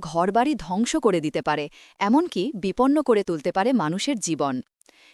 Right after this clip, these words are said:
এ ধরনের বিপজ্জনক ঘটনা প্রতিরোধ করতে হলে আমাদের অবশ্যই এর সম্ভাব্য কারণগুলো বুঝতে হবে। সাধারণত কিছু প্রযুক্তিগত ত্রুটি, রক্ষণাবেক্ষণের অভাব বা ভুল ব্যবহারের কারণেই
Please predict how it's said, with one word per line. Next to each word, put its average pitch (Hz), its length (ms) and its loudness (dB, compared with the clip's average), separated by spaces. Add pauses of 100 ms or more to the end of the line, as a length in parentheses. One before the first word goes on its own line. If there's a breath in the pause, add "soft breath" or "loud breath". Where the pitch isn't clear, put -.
(140 soft breath)
এ 214 160 6
ধরনের 330 400 0
বিপজ্জনক 226 640 2
ঘটনা 208 400 -2
প্রতিরোধ 214 460 -2
করতে 185 320 -2
হলে 170 240 0 (280 loud breath)
আমাদের 233 400 2
অবশ্যই 202 580 2
এর 214 180 2
সম্ভাব্য 190 480 -4 (120)
কারণগুলো 220 500 2
বুঝতে 180 340 -2
হবে। 156 260 -2 (580 soft breath)
সাধারণত 269 600 2 (160)
কিছু 247 220 -4
প্রযুক্তিগত 233 680 0 (120)
ত্রুটি, 180 340 -6 (320 soft breath)
রক্ষণাবেক্ষণের 277 960 2
অভাব 160 340 0 (300 loud breath)
বা 226 160 6
ভুল 233 320 2
ব্যবহারের 202 520 2
কারণেই 180 440 2